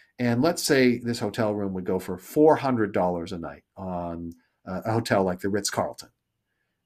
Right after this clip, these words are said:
and instead you could get an equivalently nice place in someone's house or in someone's guest house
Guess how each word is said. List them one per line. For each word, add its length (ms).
and 320
instead 640
you 140
could 160
get 200
an 160
equivalently 600
nice 280
place 540
in 160
someone's 380
house 560
or 220
in 60
someone's 280
guest 300
house 260